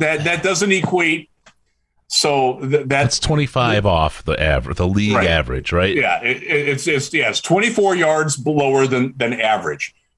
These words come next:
Speaker 1: I think this is an absolutely attainable goal. Um, and this is one of, one of the more things where you look back and, like, if they don't get this, there's a problem, because this team is designed to run the ball. They want to run the ball.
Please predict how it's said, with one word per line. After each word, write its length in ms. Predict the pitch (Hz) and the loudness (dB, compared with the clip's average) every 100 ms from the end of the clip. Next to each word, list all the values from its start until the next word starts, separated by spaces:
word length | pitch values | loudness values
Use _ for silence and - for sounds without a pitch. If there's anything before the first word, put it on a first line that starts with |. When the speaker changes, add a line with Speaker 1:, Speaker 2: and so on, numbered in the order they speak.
| _ _ _ _ | _ _ _ _
Speaker 1:
I 220 | 156 196 | -2 0
think 520 | 254 - 175 147 139 - | -2 -2 0 -2 -4 -10
this 340 | 120 127 180 | -6 -2 0
is 140 | 170 139 | 2 2
an 180 | 139 - | 0 -2
absolutely 480 | 170 151 - 156 135 | -4 -2 0 0 0
attainable 480 | 127 156 131 110 107 | 0 0 0 0 2
goal. 460 | 123 117 101 92 - - | 2 4 2 0 -6 -2
Um, 300 | 107 101 123 | 2 2 0
and 200 | 131 131 | 0 0
this 160 | 185 302 | 0 0
is 120 | 185 | 2
one 140 | 196 | 4
of, 320 | 180 147 143 - | 4 2 0 0
one 180 | 147 | 0
of 60 | 185 | 2
the 60 | 151 | 2
more 240 | 147 165 | 4 2
things 260 | 147 143 139 | 2 0 2
where 140 | 135 | 2
you 120 | 127 | 4
look 200 | 139 147 | 2 0
back 240 | 156 143 147 | 0 0 2
and, 100 | 135 | 0
like, 200 | 127 - _ _ _ - | 0 -4 _ _ _ -4
if 200 | 190 - | -4 -2
they 240 | 147 139 | -2 -2
don't 420 | 113 - 147 160 147 | -2 -2 0 -2 -2
get 260 | 190 180 | -4 -2
this, 320 | 185 180 - - | -2 -2 -4 -2
there's 260 | 143 147 | 0 0
a 100 | 143 | -2
problem, 520 | - 143 120 92 69 - - - _ - | -2 0 0 -2 -8 -14 -20 -20 _ -4
because 400 | 120 143 135 110 | -2 0 0 0
this 260 | 160 196 | 0 0
team 260 | - 196 175 | 0 0 2
is 140 | 139 | 0
designed 640 | 127 139 127 143 180 156 143 | 0 0 2 2 2 -2 0
to 140 | 156 | 0
run 240 | 120 117 117 | 2 2 2
the 60 | 104 | 2
ball. 420 | 110 95 80 87 | 0 0 -2 -4
They 180 | 135 147 | -2 0
want 440 | 131 123 180 175 | 0 2 2 0
to 160 | - 180 | 0 2
run 260 | 147 135 123 | 4 4 2
the 80 | |
ball. 400 | 104 120 104 87 | 2 2 2 0